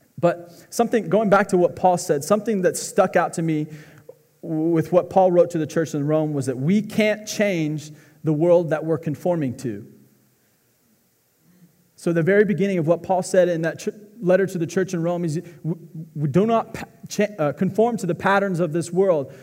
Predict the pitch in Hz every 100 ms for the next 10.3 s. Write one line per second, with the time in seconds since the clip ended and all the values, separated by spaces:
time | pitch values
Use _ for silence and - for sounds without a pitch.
0 | - - 151 - - - 147 151 196 196
1 | 202 147 202 165 214 214 220 - 208 214
2 | 202 135 160 175 190 165 156 160 170 -
3 | 160 - 185 160 135 - 123 117 - -
4 | _ - 170 196 190 185 175 175 170 165
5 | 151 - - - _ 160 165 226 208 190
6 | 196 196 160 160 185 175 - - 160 208
7 | 202 185 180 170 - - 208 196 143 143
8 | - 170 156 151 170 165 165 190 196 165
9 | 147 151 208 202 180 156 156 151 170 175
10 | 147 147 175